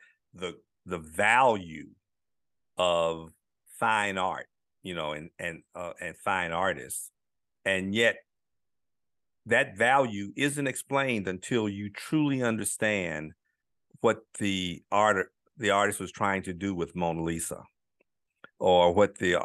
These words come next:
you know, artist was trying to do in a black, uh, caricature of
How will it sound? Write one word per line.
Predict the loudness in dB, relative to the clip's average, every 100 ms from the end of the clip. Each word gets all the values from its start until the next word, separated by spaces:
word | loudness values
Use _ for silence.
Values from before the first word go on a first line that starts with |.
| -2
you | 0
know, | 2 2
artist | 2 2 2 -2
was | -6 -12
trying | -2 0 0 -4
to | -10
do | -8 -2 0 -2 -8 -18 -20 -20 _ _
in | -2 0
a | 0 -2
black, | -6 0 2 4 2 -2 -20 _ _ _ _ _
uh, | -12 -12 -12 -14
caricature | -4 2 2 0 -10 -4 -4 -4 -8
of | -2 0 0 -2